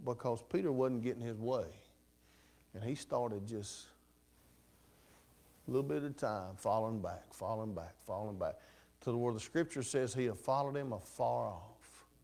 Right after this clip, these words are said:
"Now, don't you get too far from me, Lord. I don't wanna lose you. I love you." You hypocrite. You love God. Let me see you t-, do something. "Now, Lord, don't get out of my sight. Don't turn that corner. I, I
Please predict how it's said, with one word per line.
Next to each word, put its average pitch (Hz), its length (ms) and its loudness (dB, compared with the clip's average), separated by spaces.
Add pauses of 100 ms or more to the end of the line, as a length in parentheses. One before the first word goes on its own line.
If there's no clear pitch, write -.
(1040)
"Now, 107 60 -4
don't 143 240 0
you 226 80 6
get 277 240 4
too 208 160 6
far 233 260 4
from 165 120 4
me, 139 60 6
Lord. 139 240 8
I 151 120 8
don't 247 160 8
wanna 233 160 8
lose 240 260 10
you. 160 80 12
I 185 140 12
love 302 400 12
you." 175 260 10 (460)
You 147 260 2
hypocrite. 107 800 -2 (1120)
You 208 140 4
love 165 320 12
God. 190 360 12
Let 185 120 10
me 202 80 8
see - 160 4
you 196 240 4 (280)
t-, 202 140 12
do 170 300 12
something. 117 420 6 (1600)
"Now, 190 160 12
Lord, 247 300 12
don't 339 200 12
get 359 140 12
out 381 180 12
of 349 40 12
my 381 200 12
sight. 381 640 12 (220)
Don't 339 320 12
turn 415 280 12
that 415 300 12
corner. 415 360 12
I, 339 420 12
I 330 320 12